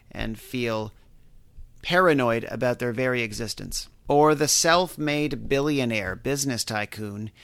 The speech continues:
is going to dwell on the market share that he doesn't have, that his competitors do. And if only he was a little better at this, then they wouldn't have that.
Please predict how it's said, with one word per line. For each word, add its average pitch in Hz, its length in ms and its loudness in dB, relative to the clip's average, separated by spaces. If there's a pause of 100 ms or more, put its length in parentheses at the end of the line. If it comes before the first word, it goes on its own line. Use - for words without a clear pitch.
(280)
is 127 340 0
going 135 420 2
to 120 680 -2
dwell 131 580 0 (300)
on 123 500 0 (180)
the 117 180 -2
market 131 400 2
share 110 320 -2
that 107 140 -8
he 139 200 -6
doesn't 123 340 -2
have, 104 380 -8 (280)
that 113 400 -2
his 123 200 -4
competitors 123 760 -2
do. 113 520 -4 (880)
And 120 420 4
if 120 140 -4
only 127 300 0
he 120 120 0
was 117 120 -2
a 120 60 -2
little 120 220 -2
better 117 280 -2
at 113 140 -6
this, 110 340 -4
then 110 360 -6
they 110 140 -4
wouldn't 104 300 -10
have 98 200 -12
that. - 200 -16